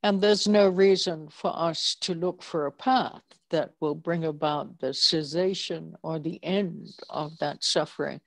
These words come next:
So the first thing is we need to acknowledge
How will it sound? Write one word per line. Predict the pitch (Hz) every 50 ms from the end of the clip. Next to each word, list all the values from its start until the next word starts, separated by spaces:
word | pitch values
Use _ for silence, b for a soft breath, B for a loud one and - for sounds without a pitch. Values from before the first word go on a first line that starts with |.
| B B B B B B B
So | - - 208 208
the | 196 180 196
first | - - 320 320 320 - - - -
thing | 285 262 240 220
is | 208 196 190 -
we | - 202 196 196
need | 196 202 202 196 185 180 - -
to | - 202 190
acknowledge | 175 - - - 190 180 - 175 175 180 190 202 214 208 180 151 - - - - - - - - -